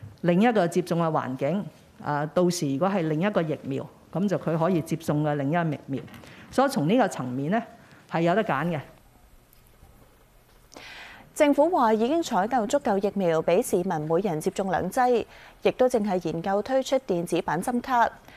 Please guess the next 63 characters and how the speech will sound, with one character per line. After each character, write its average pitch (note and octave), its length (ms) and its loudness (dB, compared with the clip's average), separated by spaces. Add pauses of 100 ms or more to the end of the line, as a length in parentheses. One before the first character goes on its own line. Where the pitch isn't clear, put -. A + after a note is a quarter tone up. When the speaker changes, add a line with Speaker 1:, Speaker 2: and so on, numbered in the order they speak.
(380)
Speaker 2:
創 C#4 220 4
新 F#4+ 220 0
及 C4 100 -2
科 D4 220 2
技 G#3+ 160 2
局 F#3 120 2 (140)
將 C#4 180 -4
會 G#3+ 140 0
設 F#3 140 -2
立 F#3 100 -4 (160)
電 E3+ 160 -2
子 G3 160 0
版 F#3+ 260 -2
疫 G#3+ 140 0
苗 D#3+ 220 0
注 G3 200 2
射 F3 260 0
記 D#3 160 0
錄 A#3 140 -2
系 D#3+ 160 0
統， E3 360 -2 (500)
市 F#3 220 4
民 F#3+ 120 2
可 F#3 160 0
以 B3+ 100 2
下 G#3 220 2
載 F#3+ 240 2
接 G3+ 120 0
種 G3 260 -4
嘅 G3 160 0
進 G3 240 0
度 F#3 180 0
去 F#3 80 2
到 F#3 160 2
手 E3 200 -2
機 C4 120 2
上， F3+ 320 2 (680)
系 C4 60 8
統 C4 340 4
亦 - 40 6
都 E4 140 0
會 B3+ 140 4
記 G#3 180 4
載 G3+ 220 2
個 G3 220 0
人 D#3+ 240 -2
病 E3+ 200 0
毒 - 120 0
檢 D#3 200 -2
測 F#3 120 -2
結 F3 160 -2
果。 D3 400 0 (640)
行 F#3 200 0
政 G#3+ 160 4
長 F#3+ 160 2
官 C#4+ 140 0
林 D#3+ 180 0
鄭 F3+ 120 0
月 F#3 100 -2
娥 E3+ 180 -2
話， F3 440 2
記 E3 80 4 (100)
錄 C#4 100 0